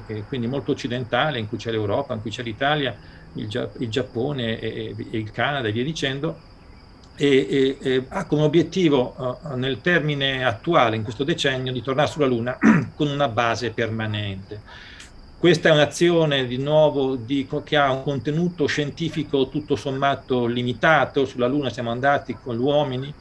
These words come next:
siamo andati con i robot, abbiamo portato il materiale di ritorno, la conosciamo relativamente bene, però ha una valenza politica importantissima e tecnologica non banale, perché rimanere per mesi,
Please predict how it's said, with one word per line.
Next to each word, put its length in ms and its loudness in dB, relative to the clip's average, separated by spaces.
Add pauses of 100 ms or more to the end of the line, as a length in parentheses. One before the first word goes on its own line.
(240)
siamo 180 -4
andati 320 0
con 140 -4
i 40 0
robot, 580 4 (180)
abbiamo 300 -2
portato 460 0
il 100 -2
materiale 600 2
di 80 -6
ritorno, 640 2
la 140 -4
conosciamo 640 -2
relativamente 720 -4
bene, 420 4 (400)
però 340 6
ha 140 6
una 260 4
valenza 840 4
politica 340 -4
importantissima 960 -4
e 320 4
tecnologica 800 0
non 420 -4
banale, 520 4
perché 380 0
rimanere 520 2
per 180 0
mesi, 480 -4